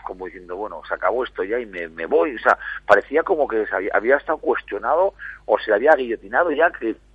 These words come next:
estaba su cabeza a, a, a puesta a precio, ¿no? Porque noté como un entrenador, mm, triste, ¿sabes? Como, joder, en todo momento ese gol es para saltar, para demostrar esa alegría, comportamiento de afición es excepcional, pero mucho ruido toda la semana, Rafa, mucho ruido,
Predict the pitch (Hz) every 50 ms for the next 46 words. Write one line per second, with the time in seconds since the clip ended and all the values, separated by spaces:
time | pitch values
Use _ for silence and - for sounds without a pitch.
0 | _ _ _ _ - - - - - 139 139 156 - 165 - - 110 131 143 -
1 | 180 170 147 - - 95 95 - 90 87 - 78 82 80 80 78 78 - 120 -
2 | - 147 - - 202 - - - 123 139 123 131 113 - 120 110 92 - - -
3 | - - - - - 104 104 - 165 170 196 170 156 156 151 147 147 139 120 120
4 | 120 151 175 - - - - 113 117 113 104 - - 156 175 339 - - 92 85
5 | - 143 170 170 143 110 - - 101 95 95 90 104 113 123 107 - 101 - 131
6 | 110 120 120 120 127 127 113 - 143 143 139 - - - - 120 104 - - 110
7 | 104 120 131 135 131 - - - _ _ _ - 85 87 90 92 85 87 82 -
8 | - - - - 85 82 - - - 147 151 151 151 135 - - 101 98 95 92
9 | 87 - 123 120 123 123 110 104 98 110 127 135 147 151 - - - - - -
10 | _ - - - 107 92 104 101 - 101 113 113 117 110 95 - 104 107 101 90
11 | - - _ 95 92 - - - 90 90 90 110 135 131 - 117 113 131 170 175
12 | - - 165 151 135 147 160 156 170 185 202 - - - _ _ _ _ _ _
13 | - 123 117 113 104 95 - - 92 95 92 82 78 90 - 90 85 98 117 117
14 | - 113 101 104 123 127 123 131 135 139 139 -